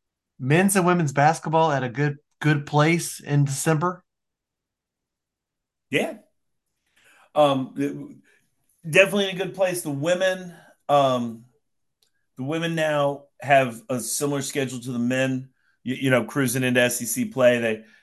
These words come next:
Speaker 2: they, they're Saturday. Oh, we got a double game Saturday, Bryce.
Speaker 1: Ooh.
Speaker 2: Yeah. We got a, we got a one o'clock and then, and then a six o'clock.
Speaker 1: Maybe we can go to Thirsty Fellow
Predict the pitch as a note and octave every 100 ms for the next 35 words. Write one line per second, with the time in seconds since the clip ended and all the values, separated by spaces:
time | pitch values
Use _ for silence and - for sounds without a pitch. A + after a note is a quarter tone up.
0 | _ A2+ A#2+ A#2+ C#3 - B2 A#2 A2 G#2+
1 | - _ _ _ _ - - C#3+ D3 C#3+
2 | C#3+ G3+ F3+ E3+ C#3 E3+ E3 D3+ C#3+ F#3+
3 | G#3+ D3 A2+ G2+ G2 - A2+ C#3+ - -
4 | _ _ _ _ _ _ - A2+ B2 D#3+
5 | E3+ C#3+ C3+ C3 B2 A#2 A2+ G#2+ G#2 G2+
6 | G2 B2 E3 A#2+ _ _ _ _ _ _
7 | _ B2+ C3 C3 B2 - _ C3 C3+ A#2+
8 | A2+ C3+ C#3+ D#3+ F3 F#3+ - - - B2+
9 | C3+ C3+ C3 B2+ B2+ A2+ - F#3 F3+ C3+
10 | - G#2+ F#2+ - _ _ C#3 D#3+ E3 F3
11 | D#3+ D#3+ D3 C#3 D#3 E3+ E3 E3 D#3+ F3
12 | F#3 G3+ G3+